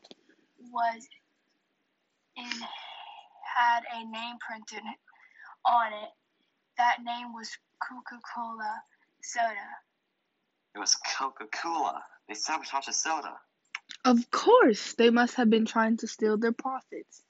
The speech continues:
Speaker 2: Come on, we gotta tell someone about this.
Speaker 3: No, you don't.
Speaker 2: You, you are the soda saboteur.
Speaker 3: Wait, how did you know?
Speaker 2: Because your vest says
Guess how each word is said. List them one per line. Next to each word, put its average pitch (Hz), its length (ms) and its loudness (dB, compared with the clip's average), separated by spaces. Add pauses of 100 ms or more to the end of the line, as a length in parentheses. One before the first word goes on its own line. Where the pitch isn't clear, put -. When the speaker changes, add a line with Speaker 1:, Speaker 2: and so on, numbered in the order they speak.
(1500)
Speaker 2:
Come 120 100 -6
on, 101 300 2
we 85 120 -18
gotta 131 200 -8 (100)
tell 139 140 -8
someone 107 380 -10
about 71 300 -14
this. - 360 -12 (840)
Speaker 3:
No, 233 260 8
you 226 240 6
don't. 240 400 6 (1500)
Speaker 2:
You, 135 460 -2
you 117 200 -8
are 170 120 -12
the 127 80 -8
soda 98 300 -4
saboteur. - 720 -14 (220)
Speaker 3:
Wait, 220 200 4
how 233 200 8
did 240 200 8
you 226 100 6
know? 214 360 4 (1200)
Speaker 2:
Because 76 420 -18
your 78 200 -16
vest 80 300 -6
says 80 320 -4